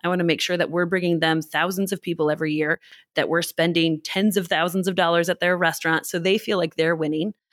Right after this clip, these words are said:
I pay my tour guides well, and they make tips, of course, on the tour as well. And so my tour guides are very happy. And of course, I make sure that my customers are happy. I wanna make sure that with the amount of money that you pay us,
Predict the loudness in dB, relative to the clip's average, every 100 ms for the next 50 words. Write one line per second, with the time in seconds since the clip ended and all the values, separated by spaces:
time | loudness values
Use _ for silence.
0 | -20 -12 -4 -4 -2 0 0 0 -2 -2
1 | -4 0 2 2 -2 _ -20 -20 _ 0
2 | 2 2 0 0 0 2 0 -2 -2 -6
3 | -2 -2 -2 -4 -4 -2 0 0 0 2
4 | 2 0 -8 -20 -4 -2 0 0 0 0
5 | 0 2 0 0 -4 0 0 0 -2 -2
6 | -2 -4 -6 -20 -20 _ -2 2 2 2
7 | 0 -2 -6 -2 -2 0 0 0 -2 -4
8 | -2 0 0 0 0 0 0 -2 -4 -2
9 | -2 -2 -2 -4 -2 0 0 0 0 -2
10 | -2 0 0 2 0 -2 _ -16 -4 -2
11 | -2 -2 0 2 2 2 2 0 0 0
12 | -2 -4 0 2 2 -2